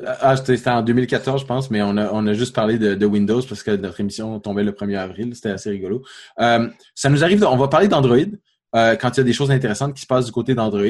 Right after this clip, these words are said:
on va en parler, surtout quand il y a des comparaisons avec Apple, ce qui arrive quand même relativement souvent. On n'en parle pas de toutes, là, mais c'est, ça nous donne, ça peut être quand même assez riche. Euh, mais on parle du web aussi.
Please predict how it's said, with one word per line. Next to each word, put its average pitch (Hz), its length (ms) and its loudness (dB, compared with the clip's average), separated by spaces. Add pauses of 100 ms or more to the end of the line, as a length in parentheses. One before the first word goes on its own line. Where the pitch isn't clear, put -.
on 98 120 -2
va 101 120 -6
en 101 80 -4
parler, 104 240 -2
surtout 135 240 -10
quand 113 160 -6
il 107 60 -6
y - 0 -
a - 20 -2
des 101 140 -4
comparaisons 110 520 -4
avec 101 240 -4
Apple, 95 240 -8
ce - 80 -14
qui 104 80 -8
arrive 104 300 -4
quand 104 100 -4
même 127 140 -2
relativement 120 580 -4
souvent. 110 340 -8 (360)
On 95 120 -8
n'en 87 120 -6
parle 104 180 -2
pas 123 100 -2
de 104 100 -2
toutes, - 280 -8
là, 180 100 -10
mais 98 240 -2
c'est, 101 220 -6
ça - 180 -6
nous 101 140 0
donne, 110 180 -6
ça - 140 -6
peut 117 120 -6
être 117 100 -8
quand 110 80 -2
même 113 120 -4
assez 107 280 -10
riche. - 180 -14 (380)
Euh, 117 180 4
mais 120 140 2
on 123 80 4
parle 202 180 2
du 143 80 0
web 139 280 2
aussi. 110 320 -4